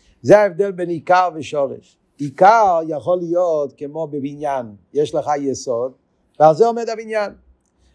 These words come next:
אז נכון שהיסוד הוא העיקר, כי הוא מחזיק את כל הבניין, אבל אין קשר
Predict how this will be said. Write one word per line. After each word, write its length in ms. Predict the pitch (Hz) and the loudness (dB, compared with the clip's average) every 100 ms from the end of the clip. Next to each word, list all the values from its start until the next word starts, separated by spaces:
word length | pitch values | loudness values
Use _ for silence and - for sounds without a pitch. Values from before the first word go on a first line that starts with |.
| - | 2
אז 180 | 147 165 | 6 6
נכון 280 | 175 247 | 4 2
שהיסוד 540 | 214 202 180 147 185 196 | 0 -2 -2 -2 -2 -2
הוא 120 | 180 | -2
העיקר, 520 | 160 143 143 135 139 - _ | -2 -4 -6 -4 -6 -14 _
כי 80 | 139 | -4
הוא 140 | 175 | 0
מחזיק 420 | 160 113 147 208 | 0 0 -4 -4
את 100 | 175 | -4
כל 180 | 175 170 | 0 0
הבניין, 480 | 160 156 135 127 139 _ _ _ _ 151 | 0 -4 -8 -10 -12 _ _ _ _ 2
אבל 260 | 151 156 | 4 4
אין 260 | 202 247 156 | 2 -2 -2
קשר 420 | 196 220 - 190 | 0 0 0 -2